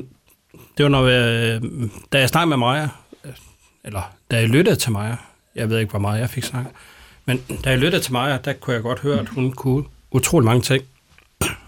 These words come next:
Og nu kendte jeg jo Mille, øh, foran, og der kunne jeg se, nogle af de ting, Maja kunne, det var nogle af de ting,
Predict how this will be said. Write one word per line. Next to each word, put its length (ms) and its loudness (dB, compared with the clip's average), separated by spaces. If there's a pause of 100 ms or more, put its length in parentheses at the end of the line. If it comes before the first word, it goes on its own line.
(220)
Og 340 2
nu 100 4
kendte 260 2
jeg 60 4
jo 40 4
Mille, 260 4 (100)
øh, 320 -2
foran, 400 0
og 100 -4
der 80 0
kunne 200 0
jeg 100 2
se, 160 0 (600)
nogle 160 4
af 60 2
de 100 0
ting, 200 2
Maja 240 2
kunne, 260 -2 (760)
det 80 2
var 80 2
nogle 260 -2
af 60 -8
de 100 -10
ting, 300 -2